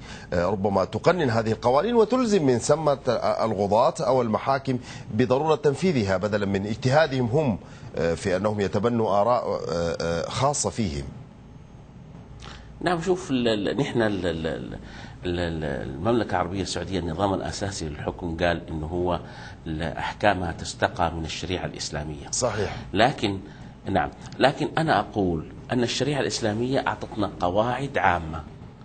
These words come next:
Speaker 2: ونحن نبني على، بناءً على هذه القواعد العامة نبني عليها القوانين والأنظمة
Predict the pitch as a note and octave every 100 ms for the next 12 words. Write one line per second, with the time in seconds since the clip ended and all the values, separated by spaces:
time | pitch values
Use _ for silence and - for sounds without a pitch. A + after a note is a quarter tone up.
0 | - - - - G2+ C#3+ - G#2 D2+ -
1 | - C3+ B2 F#2+ F2+ B2+ B2+ A2+ G#2+ C3+
2 | C3+ G#2 A#2 C3+ C3 A2 B2 A#2+ A2 A2
3 | B2 C3+ G#2+ - A#2+ A2+ F#2+ F2 F#2+ A2
4 | G#2 E2+ - F2+ F#2 F#2 A2+ G2+ F#2 -
5 | G#2+ G#2 G#2 A2+